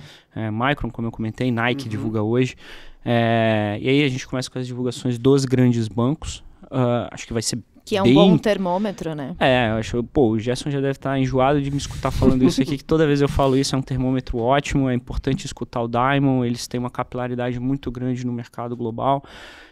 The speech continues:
Speaker 1: É, ele costuma passar muita informação nas, na, na temporada de resultado, as cartas dele também, uma vez por ano, mas são muito boas.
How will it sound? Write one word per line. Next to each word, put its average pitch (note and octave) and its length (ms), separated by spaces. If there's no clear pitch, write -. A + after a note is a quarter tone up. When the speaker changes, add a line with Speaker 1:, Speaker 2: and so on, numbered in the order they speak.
Speaker 1:
É, A2+ 540
ele B2+ 220
costuma - 640
passar - 340
muita C3 320
informação B2+ 920
nas, A#2+ 460
na, A#2 340
na A#2+ 140
temporada A#2+ 500
de A2+ 160
resultado, A#2+ 540
as - 140
cartas C3 480
dele A#2+ 260
também, A#2+ 400
uma A#2+ 180
vez A#2+ 140
por - 180
ano, A#2+ 140
mas A#2 100
são - 160
muito B2+ 260
boas. B2+ 300